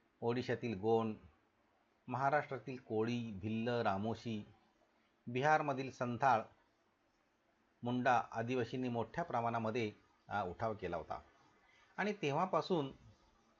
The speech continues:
आदिवासींचा हा संघर्ष चालू आहे. भारतातील आदिवासींचे अनेक प्रश्न आहेत,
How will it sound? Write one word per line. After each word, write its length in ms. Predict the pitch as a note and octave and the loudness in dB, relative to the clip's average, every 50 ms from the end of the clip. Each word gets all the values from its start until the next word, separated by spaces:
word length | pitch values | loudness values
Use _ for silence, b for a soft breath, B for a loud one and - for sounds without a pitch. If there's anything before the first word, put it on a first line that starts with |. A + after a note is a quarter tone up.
| _ _ | _ _
आदिवासींचा 580 | G#2+ A2+ A2+ B2 B2+ B2 A#2 - B2+ A#2 A2 A2+ | -4 -2 0 0 0 0 0 -2 -4 -6 -6 -2
हा 140 | - A#2+ A2 | -2 -2 -2
संघर्ष 540 | - - G#2+ G#2 A2 A#2+ C#3+ C#3 - - C#3+ A2+ G#2+ - - - _ _ _ _ _ _ _ _ _ _ _ _ - | 0 -4 -4 -2 -2 -2 -2 -2 -2 0 0 0 -2 -4 -8 -18 _ _ _ _ _ _ _ _ _ _ _ _ 0
चालू 260 | G#2+ G2 G2 G#2+ A#2+ | 0 0 2 2 0
आहे. 200 | A2+ G2+ G2 F2+ - - _ _ b b b b b b _ - | 0 0 0 -4 -10 -16 _ _ b b b b b b _ -12
भारतातील 560 | G2+ A#2 A2 A2 A#2 A2 B2 A#2 A#2+ A#2+ A2+ | -4 0 2 2 2 2 0 -2 0 -2 0
आदिवासींचे 580 | - G#2 G#2 G#2 A2 A2+ G#2 F#2+ A#2 G#2+ A2+ A2 - - | 0 0 -2 -2 -2 -2 -2 -4 -6 -8 -8 -10 -8 -6
अनेक 240 | B2+ D3+ F#3 F#3+ - | -6 -4 -4 -4 -4
प्रश्न 260 | - C3+ - - A#2 | -6 -6 -6 -4 -4
आहेत, 140 | A2 G2+ F#2+ | -2 -2 -2